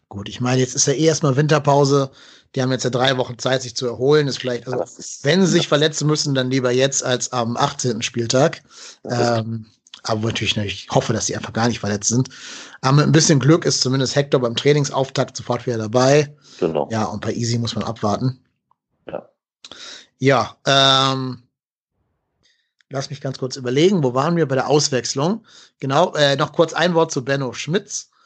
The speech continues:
Speaker 1: was ich an ihm so faszinierend finde, dass die ganze Mannschaft sich im Aufwärtstrend befindet,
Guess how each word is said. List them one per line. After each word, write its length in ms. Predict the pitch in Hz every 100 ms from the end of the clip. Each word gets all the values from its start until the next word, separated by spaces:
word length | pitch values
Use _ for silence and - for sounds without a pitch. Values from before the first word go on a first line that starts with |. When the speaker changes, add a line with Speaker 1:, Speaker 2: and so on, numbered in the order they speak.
| _ _ -
Speaker 1:
was 160 | -
ich 160 | 147 160
an 80 | 143
ihm 180 | 180
so 380 | 175 143 131 131
faszinierend 720 | - 143 - 135 147 156 131 -
finde, 380 | 127 151 240 _ _ _ _
dass 160 | 147 -
die 140 | 143
ganze 440 | 147 170 233 - 190
Mannschaft 440 | 175 220 180 147
sich 160 | 147 143
im 80 |
Aufwärtstrend 840 | 147 117 - 127 104 - 135 127 127
befindet, 520 | 117 135 123 190